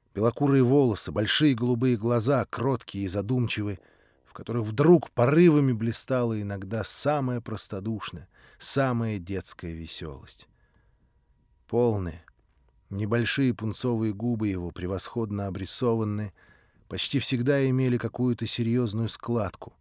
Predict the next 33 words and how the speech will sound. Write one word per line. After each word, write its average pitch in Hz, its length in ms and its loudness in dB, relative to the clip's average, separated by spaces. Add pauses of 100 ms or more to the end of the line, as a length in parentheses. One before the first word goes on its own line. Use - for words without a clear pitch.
(800)
Тем 123 160 2
неожиданнее 143 920 6
и 117 40 2
тем 151 220 4
очаровательнее 147 880 4
была 143 300 6
вдруг 147 380 4
появившаяся 151 880 4
на 151 80 0
них 156 240 0
улыбка, 165 500 4 (240)
до 151 140 4
того 180 260 10
наивная 180 480 8
и 156 40 6
простодушная, 170 800 4
что 156 220 0
вы 156 140 6
сами, 190 480 6
вслед 156 400 2
за 156 220 6
ним, 185 260 8 (240)
в - 80 -16
каком 208 380 10
бы 202 100 10
вы 196 160 8
ни 214 160 8
были 190 200 8
настроении 190 600 8
духа, 185 460 6
ощущали 185 680 6
немедленную 185 960 8
потребность 180 800 6